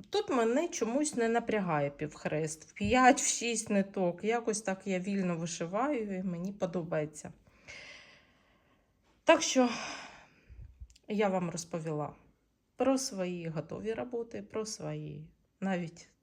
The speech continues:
трішечки планів. Е, хочу я відзняти ще відео про свої плани до кінця року, бо там є невеличкі зміни.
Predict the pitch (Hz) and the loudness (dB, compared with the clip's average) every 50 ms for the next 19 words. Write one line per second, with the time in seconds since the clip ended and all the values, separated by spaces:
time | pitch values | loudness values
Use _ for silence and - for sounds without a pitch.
0 | _ _ - - 196 190 185 - 160 156 - - - - 160 160 - 202 208 240 | _ _ -8 -6 -4 -4 -4 -6 -8 -12 -12 -12 -12 -12 -12 -12 -10 -6 -2 -2
1 | 269 285 269 254 233 - - - _ _ - - - - - - - - - - | 0 0 -2 -4 -6 -8 -14 -20 _ _ -20 -20 -20 -20 -20 -20 -20 -20 -20 -20
2 | - - - - - - - - 202 208 202 202 196 196 - - 277 277 277 - | -20 -20 -20 -20 -20 -16 -2 2 4 4 6 6 4 4 2 2 2 2 2 0
3 | 254 233 226 214 202 202 214 208 - - 208 196 185 175 - - 185 185 - - | 0 2 2 2 2 2 0 -2 -2 -2 0 2 2 0 0 -2 -4 -6 -6 -6
4 | - 190 185 165 180 175 170 151 - 151 151 147 151 - - 180 180 175 165 160 | -4 -4 -4 -4 -4 -4 -6 -4 -2 -2 -2 -2 -4 -6 -4 -2 -2 0 0 0
5 | 151 143 - - 160 - - _ _ - _ _ - - - 180 180 180 170 160 | 0 -2 -2 -4 -10 -14 -18 _ _ -20 _ _ -10 -10 -6 -4 -2 -2 -2 -2
6 | 151 143 147 - - - - - 185 175 165 160 156 151 151 156 175 175 175 - | -4 -6 -8 -10 -14 -20 -6 -2 0 0 2 0 0 -2 -4 -4 -6 -6 -6 -6
7 | 151 151 147 - - 151 147 143 147 190 226 226 - 269 254 226 196 170 165 170 | -8 -6 -6 -6 -6 -4 -6 -4 -4 -6 -8 -6 -6 -8 -8 -6 -6 -8 -8 -8
8 | 165 160 156 151 147 151 156 156 147 147 151 156 160 165 165 185 180 - - - | -8 -8 -8 -6 -6 -6 -6 -6 -6 -6 -8 -8 -8 -8 -10 -10 -10 -12 -12 -10
9 | 240 233 - 269 285 320 349 330 311 269 | -10 -8 -6 -6 -6 -6 -6 -8 -10 -12